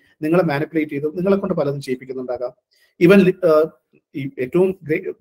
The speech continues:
പുതിയ ഒരു വാക്ക് എന്ന് പറയുന്നത് അൽഗോക്രസി എന്നാ പറഞ്ഞത്. Democracy പോലും, ആ, അട്ടിമറിക്കപ്പെട്ടേക്കാം. അൽഗോരിതങ്ങൾ ഉപയോഗിച്ചുകൊണ്ട് ഡെമോക്രസിയുടെ അടിസ്ഥാന തത്വങ്ങൾ പോലും അട്ടിമറിച്ച് രാജ്യങ്ങളെ വരു-,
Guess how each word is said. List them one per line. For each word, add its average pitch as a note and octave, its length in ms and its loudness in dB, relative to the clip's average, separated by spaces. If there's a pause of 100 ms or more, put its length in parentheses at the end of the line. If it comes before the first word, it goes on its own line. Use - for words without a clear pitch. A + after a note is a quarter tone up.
പുതിയ F3 360 2
ഒരു F3 220 -2 (340)
വാക്ക് D#3+ 280 2
എന്ന് F#3 100 0
പറയുന്നത് D#3+ 320 -2
അൽഗോക്രസി F3+ 580 4
എന്നാ C3+ 120 -6
പറഞ്ഞത്. - 580 -8
Democracy A3+ 500 0
പോലും, G3+ 420 -2 (680)
ആ, F3+ 260 -8
അട്ടിമറിക്കപ്പെട്ടേക്കാം. D#3+ 720 -2 (420)
അൽഗോരിതങ്ങൾ F#3 680 6
ഉപയോഗിച്ചുകൊണ്ട് E3 640 -2 (500)
ഡെമോക്രസിയുടെ F3+ 640 -4
അടിസ്ഥാന E3+ 420 -8
തത്വങ്ങൾ D#3+ 420 -8
പോലും D#3+ 380 -8
അട്ടിമറിച്ച് D#3+ 480 -6
രാജ്യങ്ങളെ E3+ 680 -4
വരു-, F3 240 -4